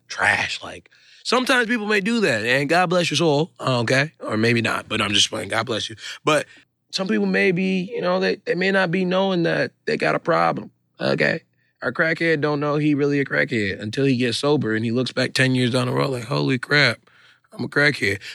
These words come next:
But at the same time, deep, deep, deep, deep, deep, deep down in that crackhead's heart, he know he a crackhead. So there's an excuse, but then there's not an excuse. But the most important thing I would highly suggest people is to be authentic and be real with yourself on where you're at,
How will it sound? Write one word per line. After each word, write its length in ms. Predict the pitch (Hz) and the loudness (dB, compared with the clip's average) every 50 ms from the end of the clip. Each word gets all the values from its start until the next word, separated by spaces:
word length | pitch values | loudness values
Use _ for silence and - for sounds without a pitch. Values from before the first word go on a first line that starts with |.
| - - | -8 -2
But 120 | 135 131 | 0 0
at 140 | 127 120 - | 0 0 0
the 100 | 117 110 | -2 -2
same 340 | - - 147 139 135 131 123 | 0 2 2 2 2 0 0
time, 340 | - 151 156 151 135 113 | 0 0 2 2 0 0
deep, 460 | 101 98 107 - 147 156 160 151 - - | -2 -4 -4 -2 0 0 0 0 -2 -2
deep, 340 | - 147 151 151 147 - - | 0 2 2 2 0 -2 -4
deep, 320 | - 147 143 143 123 - - | -2 0 0 0 0 -4 -4
deep, 320 | 127 135 139 139 123 - | 0 0 0 0 0 -2
deep, 360 | - 123 127 127 127 117 - - | -4 -2 0 0 0 0 -4 -4
deep 340 | 113 120 123 123 113 - | -2 0 2 2 0 0
down 880 | - 98 107 113 117 117 117 113 110 107 104 101 98 92 90 90 95 - _ - - - _ _ _ _ - | 0 0 2 4 4 4 4 2 2 2 0 0 -2 -2 -4 -6 -10 -14 _ -20 -20 -20 _ _ _ _ -4
in 240 | 110 110 110 110 110 | -2 0 0 2 2
that 160 | 107 107 104 | 2 2 2
crackhead's 500 | - 113 107 104 - 107 101 101 95 95 | 2 0 0 0 0 -2 -4 -4 -4 -4
heart, 220 | 101 95 92 92 | -2 -2 -2 0
he 120 | 110 135 139 | 2 2 2
know 200 | 123 104 95 95 | 2 2 0 0
he 160 | 107 98 92 | 0 -2 -2
a 80 | 85 | -2
crackhead. 420 | - - - - - - - - - _ _ _ - - - - - | -4 -4 -6 -6 -6 -6 -12 -20 -20 _ _ _ -20 -20 -20 -16 -8
So 220 | - - 175 180 | -2 0 0 2
there's 260 | 160 190 190 175 147 | 2 2 2 2 0
an 100 | 160 165 | 0 0
excuse, 580 | 151 127 - - - - 208 214 214 208 180 - | 0 0 0 0 0 0 2 2 2 2 0 0
but 180 | - 147 143 135 | -2 -2 0 2
then 160 | 156 151 147 | 2 2 2
there's 180 | 139 139 120 | 2 2 2
not 320 | 120 131 139 139 143 143 135 | 2 2 2 4 4 2 2
an 60 | 113 | 0
excuse. 580 | 98 - - - - 101 92 92 85 - - - _ - - - - - _ - | -2 -4 -4 -4 -4 -4 -4 -4 -4 -6 -8 -12 _ -20 -20 -20 -20 -14 _ -6
But 140 | 127 120 | -4 -2
the 60 | 123 123 | -2 0
most 300 | 127 143 147 160 131 135 | 0 2 2 2 2 0
important 460 | 131 113 127 135 127 120 113 120 - | -2 -2 -2 -2 0 -2 -2 -4 -2
thing 480 | 131 143 139 123 117 113 110 110 113 - - - | 0 0 2 2 2 2 0 -2 -4 -6 -8 -4
I 100 | 107 107 | -2 0
would 260 | 107 107 104 101 107 - _ _ _ - | 2 2 2 0 -4 -10 _ _ _ -12
highly 320 | - - 127 120 110 110 110 | -6 -4 -2 -2 0 0 0
suggest 320 | - - 117 127 120 - | 0 0 0 -2 -2 0
people 300 | - 110 101 107 107 104 | 0 -2 -2 0 0 0
is 80 | 101 - | 0 0
to 80 | - 107 | -2 -2
be 160 | 107 110 101 | 0 0 0
authentic 720 | - 107 98 - - - 120 123 113 - 110 98 - - - | 0 0 -2 -2 0 0 0 0 0 -2 -4 -6 -6 -6 -4
and 140 | 107 104 | -4 -2
be 120 | 101 107 104 | 0 0 0
real 260 | 98 110 120 120 117 | 0 0 0 0 0
with 180 | 107 101 - - | -2 -4 -4 0
yourself 400 | 98 - - 98 98 90 - - | 0 2 2 0 -2 -6 -8 -6
on 140 | 101 98 95 | -6 -4 -2
where 140 | 98 98 92 | 0 2 2
you're 220 | 92 92 104 101 | 2 2 2 2
at, 260 | 104 104 92 90 - | 2 2 2 0 -2